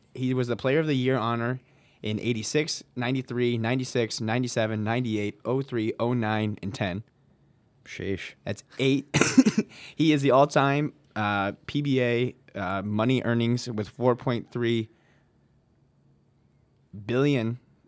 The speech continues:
Speaker 1: with a B. I'm just kidding. Million.
Speaker 2: <laughs> I was like, "What?"
Speaker 1: <laughs> No, I'm just kidding. He, but four point three million dollars, he has the highest earnings,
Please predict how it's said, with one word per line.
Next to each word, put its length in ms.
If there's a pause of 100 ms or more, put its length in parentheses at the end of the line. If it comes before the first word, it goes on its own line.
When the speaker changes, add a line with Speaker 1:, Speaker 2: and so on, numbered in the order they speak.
Speaker 1:
with 140
a 60
B. 320 (180)
I'm 100
just 140
kidding. 220 (400)
Million. 440
Speaker 2:
<laughs> 60 (300)
I 140
was 220
like, 160 (100)
"What?" 560
Speaker 1:
<laughs> 60
No, 120
I'm 120
just 140
kidding. 180 (240)
He, 80
but 340
four 160
point 220
three 160
million 300
dollars, 340
he 140
has 120
the 120
highest 420
earnings, 400